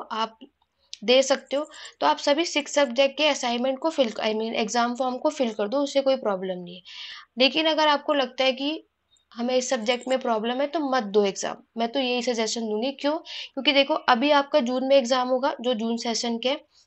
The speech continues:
फिर आपका नेक्स्ट ईयर होगा ना जून में होगा, यानी दिसंबर में आपके पास बीच में टाइम होता है,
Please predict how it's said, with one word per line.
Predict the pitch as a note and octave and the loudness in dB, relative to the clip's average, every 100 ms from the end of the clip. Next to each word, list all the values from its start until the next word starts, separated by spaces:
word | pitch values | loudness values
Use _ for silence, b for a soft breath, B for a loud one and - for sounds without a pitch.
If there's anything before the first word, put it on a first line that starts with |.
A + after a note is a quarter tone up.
| _ | _
फिर | D4+ | 2
आपका | D4 D4 F4 | 2 2 0
नेक्स्ट | C#4 B3+ B3 - | 2 0 -2 2
ईयर | C#4+ C#4+ | 4 4
होगा | C4+ C#4+ | 4 0
ना | D#4+ | 0
जून | A#3 A#3+ A#3+ A#3 | -2 -2 -2 -2
में | |
होगा, | G#3+ F#3 - | -2 -4 -2
यानी | B3 D#4+ C#4+ | 0 0 -2
दिसंबर | B3 C#4+ C4+ C#4 D#4 | -2 0 0 0 0
में | D#4 | 0
आपके | D4 D4 | 0 -2
पास | D4+ D#4 | -2 -2
बीच | C#4 C#4 C4+ | 0 -2 -2
में | D4+ | -4
टाइम | D#4 A#3+ B3 | 0 2 2
होता | A#3 F#3+ - | -2 -6 -8
है, | F#3 | -14